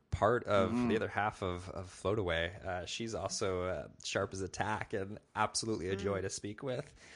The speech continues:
Speaker 1: W W W dot floataway dot com if you wanna see more about their circular tanks, tranquility tank, their float cabins, all the good stuff. W W W dot floataway dot com.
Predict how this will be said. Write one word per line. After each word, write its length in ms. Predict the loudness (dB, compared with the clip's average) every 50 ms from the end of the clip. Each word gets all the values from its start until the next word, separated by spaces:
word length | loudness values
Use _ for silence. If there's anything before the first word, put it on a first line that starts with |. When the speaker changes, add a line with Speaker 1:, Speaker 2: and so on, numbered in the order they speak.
| -18 -18 -20 -20 -20 -20 _ _ 2
Speaker 1:
W 240 | 4 4 4 4 4
W 220 | 2 2 0 0 2
W 280 | 4 6 6 6 6
dot 140 | 4 4 4
floataway 400 | 6 8 8 10 10 10 8 10
dot 160 | 8 8 6
com 240 | 6 4 4 4 2
if 100 | 0 0
you 80 | 2 2
wanna 120 | 2 2
see 180 | 2 2 2 2
more 180 | 4 6 6 6
about 240 | 6 4 2 4
their 220 | 4 4 4 4 4
circular 360 | 6 4 6 6 8 6 6
tanks, 600 | 6 6 4 4 4 0 0 -2 -4 -2 -2 -2
tranquility 540 | -2 0 0 0 4 6 6 8 8 6 4
tank, 540 | 2 4 4 4 4 2 0 -2 -4 -6 -4
their 120 | -4 -2
float 240 | 0 4 2 2 4
cabins, 480 | 4 6 6 6 6 4 0 0 0 0
all 160 | 4 4 4
the 80 | 2 2
good 220 | 2 2 2 2
stuff. 560 | 2 0 2 2 0 0 -2 -4 -8 -16 -18 -12 -4 0
W 220 | 0 2 2 2 2
W 220 | 0 0 0 -2 -2
W 280 | -2 -4 -4 -6 -6
dot 220 | -6 -6 -6 -6 -8
floataway 560 | -12 -4 4 6 8 8 8 8 6 6 4
dot 220 | 4 2 2 2
com. 400 | -2 -2 -2 0 -2 -2 -4 -6